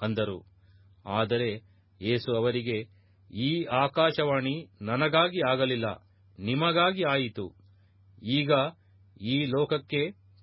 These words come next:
ತೀರ್ಪು ಆಗುತ್ತದೆ. ಈಗ ಇಹಲೋಕಾಧಿಪತಿಯು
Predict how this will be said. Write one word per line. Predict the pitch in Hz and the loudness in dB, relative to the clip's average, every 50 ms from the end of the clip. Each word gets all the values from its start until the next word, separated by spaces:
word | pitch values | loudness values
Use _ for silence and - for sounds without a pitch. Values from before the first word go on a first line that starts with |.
| _ - | _ -6
ತೀರ್ಪು | 143 180 214 202 - - 208 175 | -4 -2 -2 -4 -6 -8 -10 -6
ಆಗುತ್ತದೆ. | - 123 131 131 123 127 123 - 117 98 107 95 85 - _ _ _ _ _ _ _ _ _ - - _ _ _ _ _ - - | -4 -2 0 0 0 -2 -4 -4 -2 -2 -2 -4 -6 -8 _ _ _ _ _ _ _ _ _ -20 -20 _ _ _ _ _ -10 -4
ಈಗ | 95 120 139 143 139 139 123 135 160 - _ _ _ _ _ _ _ - - _ - | 0 0 0 2 2 2 2 0 -2 -6 _ _ _ _ _ _ _ -20 -20 _ -8
ಇಹಲೋಕಾಧಿಪತಿಯು | 101 107 113 156 170 151 151 156 160 147 160 160 165 160 160 151 - 156 151 - 151 151 147 139 165 202 | -4 0 2 2 4 4 4 2 2 2 2 2 2 2 0 -2 -2 -2 -4 -2 -4 -4 -4 -4 -4 -8